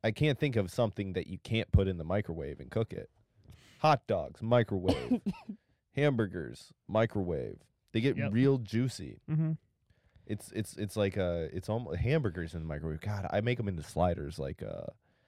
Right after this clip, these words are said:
Speaker 1: like White Castle.
Speaker 2: Oh.
Speaker 1: Mm-hmm. I, I drill a couple holes
Speaker 2: You ever
Speaker 1: in 'em.
Speaker 2: boil 'em?
Speaker 1: My burgers?
Speaker 2: Uh-huh.
Speaker 1: I've
Speaker 2: Boiled
Speaker 1: tried that.
Speaker 2: burgers?
Speaker 1: Boiled burgers are, they're, they're all right.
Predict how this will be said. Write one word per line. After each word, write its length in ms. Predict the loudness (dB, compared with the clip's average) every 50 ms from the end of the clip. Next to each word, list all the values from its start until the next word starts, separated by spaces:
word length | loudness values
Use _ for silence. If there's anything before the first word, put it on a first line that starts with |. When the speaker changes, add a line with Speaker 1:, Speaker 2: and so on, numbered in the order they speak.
| _ _ _ _ _ _ _ _ _ _ _ _
Speaker 1:
like 220 | -4 -4 -4 -4 -4
White 200 | -2 -2 -2 -2
Castle. 440 | -2 -4 -6 -6 -8 -10 -12 -14 -14 -14 -18 _ _ _ _ _ _ _ _ _ _ _ _ _ _ _ _ _ _ _ _ -12
Speaker 2:
Oh. 180 | -10 -10 -10 -12 -14 -14 -16 _ _ -12
Speaker 1:
Mm-hmm. 260 | -10 -10 -8 -8 -8 -10 -12 -12 _ 0
I, 180 | 0 0 2 2
I 140 | 0 -2 -2 -2 -4
drill 340 | -2 2 4 4 6 6 4
a 40 |
couple 280 | 4 2 2 0 0 -2
holes 320 | -4 -2 -2 0 4 4
Speaker 2:
You 60 | 6 6
ever 80 | 6 6
Speaker 1:
in 60 | 6
'em. 60 | 4
Speaker 2:
boil 420 | 4 4 4 4 2 2 2 2 2
'em? 160 | 2 0 -2 -4 -10 -20 _ _ _ -20 -20 -20 -20 _ _ _ -12 -10
Speaker 1:
My 260 | -6 0 2 2 4
burgers? 560 | 4 4 4 4 2 2 0 0 -2 -2 -2 0
Speaker 2:
Uh-huh. 280 | 0 0 2 0 -2 -2 -4 _ -20 -20 -20 _ _
Speaker 1:
I've 100 | 2 2 4
Speaker 2:
Boiled 100 | 6 6
Speaker 1:
tried 280 | 8 8 8 6 4 2
that. 100 | 0 0
Speaker 2:
burgers? 540 | 2 2 4 4 4 4 2 0 -2 -8 _ -14
Speaker 1:
Boiled 440 | -6 0 4 4 6 6 6 4 4
burgers 420 | 4 4 4 4 2 -2 -2 -2
are, 280 | -2 -2 -2 -4 -6 -6
they're, 260 | -4 -4 -2 -2 -4 -2
they're 220 | -2 0 4 4 4
all 60 | 4
right. 320 | 4 4 2 0 0 -4